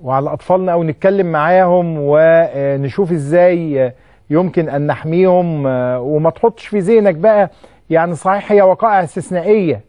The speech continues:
أنا ما بقولش إنه ده يعني ينتشر، لكن على الأقل، آه،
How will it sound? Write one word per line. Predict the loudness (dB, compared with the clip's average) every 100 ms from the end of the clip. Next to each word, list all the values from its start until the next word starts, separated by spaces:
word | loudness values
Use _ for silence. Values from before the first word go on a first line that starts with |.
| _ -8
أنا | -4
ما |
بقولش | -4 0 0 -2 -4
إنه | -4
ده | 0 2
يعني | 2 0 -4
ينتشر، | -2 0 0 -4 -2
لكن | 0 2 2 0 -2 _ _ _ _ -6
على | -2 0 2
الأقل، | 0 -4 -4 0 0 -2 -6 -10 -14 -16
آه، | -12 -8 -8 -8 -10